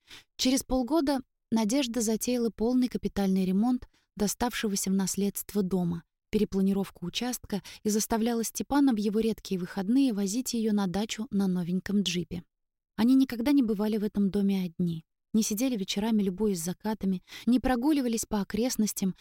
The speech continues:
не смотрели на огонь в камине, не выпадали из суеты человеческого общения.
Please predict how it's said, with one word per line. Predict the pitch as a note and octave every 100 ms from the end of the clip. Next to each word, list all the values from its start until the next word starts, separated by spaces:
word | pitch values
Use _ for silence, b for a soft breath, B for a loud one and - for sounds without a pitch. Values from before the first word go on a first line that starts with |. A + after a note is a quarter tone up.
| b -
не |
смотрели | G#3 G#3 G#3 B3+ A#3
на | G#3 G3
огонь | F3 G3+ G3
в | -
камине, | F#3+ F3+ E3+ F3 _ _ b b
не | A3
выпадали | A#3 A3+ A#3+ C#4+ C4
из | A3 -
суеты | - G#3 -
человеческого | - G#3+ F#3 F#3 - - F#3+ F#3+
общения. | - - F#3 F3 F3